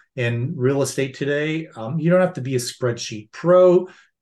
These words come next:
but take some classes. There's a ton of free online classes for, um, Microsoft Excel, at least. That's the one that I use. Learn the spreadsheets, then take the underwriting models from the, from your favorites. Who,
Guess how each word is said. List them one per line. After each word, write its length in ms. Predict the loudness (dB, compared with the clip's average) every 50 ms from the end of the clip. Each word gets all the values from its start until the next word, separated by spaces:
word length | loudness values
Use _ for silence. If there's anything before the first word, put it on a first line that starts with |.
| _ 0
but 220 | 0 0 0 -2
take 180 | -4 -4 -2 0
some 200 | 0 0 0 0
classes. 500 | 0 -4 -4 -2 0 0 0 0 0 0
There's 180 | 2 2 2
a 140 | 2 2 0
ton 300 | -2 -8 -4 -2 0 0
of 180 | 0 -2 -4 -8
free 220 | -6 -4 -4 -4
online 360 | -4 -6 -6 -6 -6 -6 -6
classes 400 | -6 -4 -4 -4 -4 -4 -8 -10
for, 280 | -10 -10 -10 -10 -10 -12 -18 -20 -20 -20 _ _ -12 -12 -12 -8 -6
um, 280 | -6 -4 -4 -2 -2
Microsoft 420 | -2 -2 0 -2 -2 -2 -2 -2 -2
Excel, 460 | -4 -4 -2 0 0 2 2 2 0
at 80 | 0 -2
least. 240 | -4 -4 -4 -4
That's 180 | -4 -6 -6 -6
the 80 | -6 -4
one 120 | -4 -2
that 100 | -2 0
I 80 | 0 -2
use. 480 | -2 -4 -10 -12 -12 -12 -12 -12 -14 -20 -20 -14 -4
Learn 260 | 0 2 4 6 6
the 60 | 4
spreadsheets, 800 | 2 0 0 0 0 0 0 -2 -6 -8 -10 -10 -8 -8 -8 -2
then 320 | 0 0 0 0 -2 -4
take 280 | -2 0 0 0 0 -2
the 240 | -2 -2 -2 -2 0
underwriting 580 | 0 2 2 4 4 4 4 4 4 4 4
models 440 | 4 2 2 0 0 -2 -2 -4 -6
from 480 | -10 -8 -6 -4 -4 -2 -2 -4 -6 -8 -10 -16 -18 _ -6
the, 320 | -4 -4 -2 -4 -4 -2 -2
from 160 | -2 0 2
your 100 | 0 0
favorites. 680 | 0 -2 -4 -4 -4 -4 -6 -6 -8 -10 -10 -10 -4
Who, 300 | 0 2 2 2 0